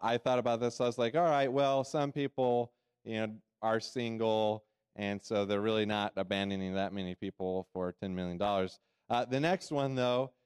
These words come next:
is, uh, a quarter of people said that they would give up or abandon the church for ten million dollars. So,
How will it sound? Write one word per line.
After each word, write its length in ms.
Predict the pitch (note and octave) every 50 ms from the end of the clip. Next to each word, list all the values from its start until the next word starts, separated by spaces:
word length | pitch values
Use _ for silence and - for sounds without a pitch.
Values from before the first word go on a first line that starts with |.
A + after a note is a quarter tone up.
| _ _ -
is, 480 | B2 A#2+ A#2 A2+ A2+ A2+ A2+ A2 - B2
uh, 240 | A#2 A#2 A2+ A#2 - -
a 80 | B2
quarter 360 | A#2+ - - D3+ D3+ D3+ D3
of 60 | C3+ -
people 320 | - C#3+ C3+ - B2+ B2+
said 540 | B2 - - C#3 C3+ C3 B2 B2 A#2+ B2 A#2+ - _ _ _ _
that 220 | - B2 A2 G#2+
they 120 | B2+ B2
would 380 | C3 C3+ C3 B2+ B2 A#2 A2+ A2
give 240 | B2 B2+ B2+ A#2+ B2
up 340 | A#2+ A#2+ A#2+ - - - - -
or 140 | A2+ G#2+ G#2
abandon 720 | G#2 A2 A#2 A#2+ A#2+ A#2+ A#2+ A#2 A2+ A2 A2 G#2+ G#2+ G#2 - -
the 100 | G#2+ F#2+
church 560 | - - - - A#2+ G#2+ F#2+ - - - - _
for 100 | G#2 F#2+
ten 240 | - _ G#2+ G2+ G2+
million 300 | G2+ F#2+ F#2+ F#2 F2+ F2
dollars. 560 | F2+ F2 F2 F2 E2+ E2 E2 E2 - - _ _ _ _ _ _ _ _
So, 480 | - - G#2+ G2+ G2+ G2+ G2 G2+ F#2+